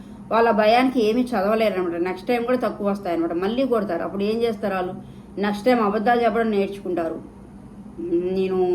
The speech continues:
నాకు ఆ టైంకి బాగాలేదు, నేను రాయలేకపోయాను, ఏదో ఒక ఇష్యూ అయింది,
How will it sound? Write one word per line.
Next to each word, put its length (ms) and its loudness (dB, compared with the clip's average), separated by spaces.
నాకు 220 -2
ఆ 100 2
టైంకి 340 0
బాగాలేదు, 720 0
నేను 120 0
రాయలేకపోయాను, 720 2
ఏదో 260 0
ఒక 80 -2
ఇష్యూ 320 -2
అయింది, 480 0